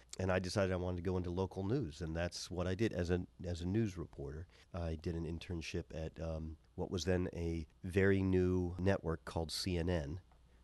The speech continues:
This was long before Fox News or M S N B C or any of that other stuff. And I did internships at local publications, broke some news,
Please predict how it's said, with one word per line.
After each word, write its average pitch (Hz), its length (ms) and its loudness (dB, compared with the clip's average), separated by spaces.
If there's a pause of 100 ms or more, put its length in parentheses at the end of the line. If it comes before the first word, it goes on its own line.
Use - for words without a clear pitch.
This - 120 -6
was 85 120 -4
long 101 420 10
before 98 380 2
Fox 87 400 0
News 90 340 2
or 85 100 2
M 85 160 2
S 85 260 -2
N 85 100 -2
B 85 120 0
C 85 300 -4
or 78 140 -2
any 87 160 0
of 80 100 -4
that 80 100 -6
other 78 200 -6
stuff. 80 320 -8 (200)
And 90 120 2
I 82 80 2
did 82 160 2
internships 82 800 -2
at 82 80 -4 (360)
local 85 440 -2 (240)
publications, 85 760 -4 (160)
broke 101 320 6
some 98 200 6
news, 101 460 4